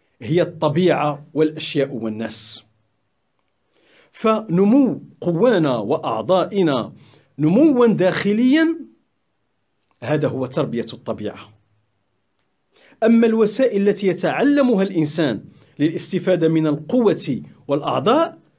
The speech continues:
فهذه هي تربية الإنسان.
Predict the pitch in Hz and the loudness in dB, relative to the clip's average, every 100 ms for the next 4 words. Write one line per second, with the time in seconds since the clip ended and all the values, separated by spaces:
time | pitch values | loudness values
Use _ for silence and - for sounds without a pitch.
0 | _ - 147 127 143 117 127 123 - - | _ -6 -2 0 -2 -4 -8 -10 -12 -8
1 | 123 131 - - 175 - 110 - 104 113 | -2 -2 -2 -4 -4 -4 -12 -20 -10 -6
2 | 170 120 117 120 151 143 - - - 127 | -4 -4 -6 -6 -6 -6 -8 -20 -14 -12
3 | 120 101 - - | -10 -10 -12 -14